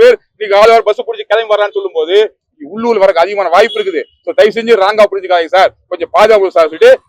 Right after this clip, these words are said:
என்னுடைய வீடியோ மூலியம் வெளியே கொடுக்குறேன். இதான் நடந்த விஷயம். இதை தாண்டி நான் அந்த ப்ரோக்ராம் ஏற்பாடு பண்ணல, நான் வந்து ஒரே வேலை செஞ்சேன், ஒருங்கிணைக்கல, அத்தனை பேர்த்தையும் ஒழுங்குபடுத்தினேன். இதுதான் நான் பண்ணேன். இப்ப ஒரு கேள்வி வரும், நீ சொல்லாம வருவாங்களா, ஒரு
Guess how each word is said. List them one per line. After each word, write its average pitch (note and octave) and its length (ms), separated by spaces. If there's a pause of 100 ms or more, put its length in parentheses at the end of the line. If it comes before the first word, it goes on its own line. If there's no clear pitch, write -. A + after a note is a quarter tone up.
(200)
என்னுடைய G3 200 (100)
வீடியோ C4 240
மூலியம் A3+ 200
வெளியே A3+ 140
கொடுக்குறேன். C#3+ 260 (560)
இதான் A3+ 220
நடந்த A#3+ 220
விஷயம். C3+ 240 (220)
இதை F3 180
தாண்டி A#3 260 (240)
நான் A3 240
அந்த A3 140
ப்ரோக்ராம் G#3 340
ஏற்பாடு A3 320
பண்ணல, A3 160 (140)
நான் F#3+ 180
வந்து A#3 140 (100)
ஒரே C4 180
வேலை B3+ 160
செஞ்சேன், F3+ 240 (460)
ஒருங்கிணைக்கல, C4 560 (460)
அத்தனை A3+ 200
பேர்த்தையும் G3 280
ஒழுங்குபடுத்தினேன். F#3+ 460 (100)
இதுதான் G3+ 240
நான் F3 140
பண்ணேன். D#3+ 220 (200)
இப்ப G3+ 120
ஒரு G3 120
கேள்வி C4+ 220
வரும், F3 260
நீ A#3 80 (180)
சொல்லாம A#3 320
வருவாங்களா, G3 420 (280)
ஒரு F#3+ 80